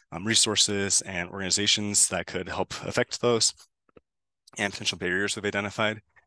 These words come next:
We are gonna continue to work on refining those, developing more, um, more, more, again, more of the strategies, resources, and barriers, as well as, uh, trying to form, I'm working on forming some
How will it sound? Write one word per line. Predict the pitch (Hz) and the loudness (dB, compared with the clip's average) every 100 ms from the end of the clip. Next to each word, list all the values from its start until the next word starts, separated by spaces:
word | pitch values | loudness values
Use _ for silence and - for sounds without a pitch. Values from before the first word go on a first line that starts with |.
| _ _ _ 110 | _ _ _ -4
We | 113 | 0
are | 113 | 0
gonna | 135 135 - - - | 0 -4 -6 -12 -8
continue | 123 117 117 | -4 -2 -2
to | 104 | -4
work | 92 95 - | -2 -2 0
on | 101 87 | -2 -2
refining | 92 - 123 120 | -2 2 2 4
those, | 117 113 113 | 2 2 0
developing | - 98 98 - 92 | 0 0 -2 -2 -4
more, | 92 95 95 95 98 _ _ _ _ _ | 0 2 4 2 -2 _ _ _ _ _
um, | - 87 82 78 - _ _ | -8 -6 -6 -10 -14 _ _
more, | 131 143 | -2 0
more, | 131 135 - 107 | 0 -2 -2 -2
again, | 104 95 | -4 -2
more | 107 | -2
of | 110 | 0
the | |
strategies, | 104 104 101 101 101 95 - - | 2 2 2 0 -2 -4 -6 -10
resources, | 101 95 98 - 98 | -4 -4 -2 -2 -2
and | 95 90 | -6 -6
barriers, | 87 90 92 - - - - _ _ - | -4 -4 0 -2 -2 -12 -20 _ _ -2
as | 101 101 | 0 2
well | 104 104 | 4 4
as, | 101 101 - | 4 0 -2
uh, | 107 - | -4 -2
trying | - 139 160 | 0 2 4
to | 147 | 2
form, | - - 120 107 | 0 -2 -2 -2
I'm | 104 | 0
working | 135 151 | 0 0
on | 127 | 0
forming | - 113 104 98 | 0 -2 0 2
some | 107 90 90 | 0 0 -6